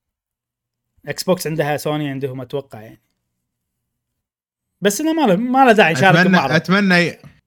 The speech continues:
Speaker 2: أتمنى يرتبون ما بينهم ويصيرون مو كلهم بوقت واحد كذي.
Speaker 1: إيه، يعني ما، هو أنا بالعكس حلو أول إنه أسبوع في كل شيء.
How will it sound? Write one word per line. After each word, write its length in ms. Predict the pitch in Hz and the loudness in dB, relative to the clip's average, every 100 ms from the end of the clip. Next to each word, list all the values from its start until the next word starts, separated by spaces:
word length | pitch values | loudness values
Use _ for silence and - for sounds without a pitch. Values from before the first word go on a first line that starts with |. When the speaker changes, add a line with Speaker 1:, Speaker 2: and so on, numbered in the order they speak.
| _ _ _ - | _ _ _ -6
Speaker 2:
أتمنى 360 | 165 196 254 226 | -4 -2 0 2
يرتبون 420 | 196 175 185 196 | 0 -2 -2 0
ما 120 | 165 | 0
بينهم 400 | 170 180 139 143 | 0 0 0 -2
ويصيرون 340 | 131 147 147 | -2 0 0
مو 100 | 147 | 0
كلهم 300 | 143 143 117 | 0 -2 -2
بوقت 260 | 110 127 - | -4 -4 -4
واحد 340 | 110 92 - | -4 -6 -12
كذي. 320 | 90 - 92 95 _ _ _ _ - _ _ _ _ - | -20 -20 -20 -20 _ _ _ _ -20 _ _ _ _ -16
Speaker 1:
إيه، 60 | 339 370 370 359 339 339 302 | -14 -12 -12 -12 -12 -12 -12
يعني 160 | 320 | -10
ما، 120 | 320 302 | -10 -10
هو 300 | 285 233 277 | -6 -2 0
أنا 240 | 269 277 | 2 0
بالعكس 340 | 262 302 - | -2 -4 -6
حلو 200 | - 330 | -4 0
أول 300 | 214 190 160 | 2 2 0
إنه 180 | 147 156 | -4 -6
أسبوع 380 | 151 170 202 202 | -6 0 2 2
في 160 | 190 151 | -2 -10
كل 180 | 165 | -10
شيء. 200 | - 113 | -10 -14